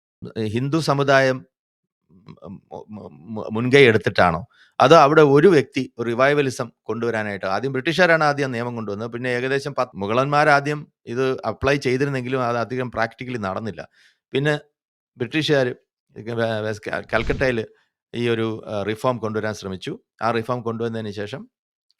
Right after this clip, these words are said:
it took around, in not sixty, sorry, ten years, പത്ത് വർഷം എടുത്ത് അത് പ്രാക്ടിക്കലി ഇംപ്ലിമെന്റ് ചെയ്യാൻ. കാരണം ഭയങ്കര റെസിസ്റ്റൻസ് ഉണ്ടായിരുന്നു. എൺപത്തിനാലില് പോലും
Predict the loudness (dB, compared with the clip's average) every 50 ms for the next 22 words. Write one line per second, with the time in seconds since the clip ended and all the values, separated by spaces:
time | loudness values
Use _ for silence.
0 | _ _ -16 -14 -14 -10 -6 -6 -4 -4 0 2 2 2 2 0 -4 -10 _ _
1 | _ _ _ _ _ _ _ _ _ _ -6 -2 2 2 2 2 2 -2 -10 -8
2 | -8 -8 -8 -6 -6 -4 -4 -4 -4 -2 -2 -2 0 0 -2 -4 -4 -6 -10 -18
3 | -18 -12 _ -4 -4 -4 -2 0 -2 -2 -2 -4 -8 -10 -10 _ -20 -20 _ _
4 | _ -8 -6 -4 -4 -4 -4 -6 -10 _ _ _ _ 0 4 4 4 2 0 -10
5 | -8 -6 -6 -6 -6 -6 -8 -8 -8 -8 -8 -6 -4 -4 -2 0 0 0 -2 -2
6 | -6 -8 -10 -10 -12 -12 -10 -10 -10 -8 -8 -8 -8 -8 -12 -14 -18 -20 _ -20
7 | -20 -20 -12 -6 -4 -2 2 2 2 2 2 0 2 2 4 4 4 2 0 0
8 | 0 0 0 0 0 -2 -6 -8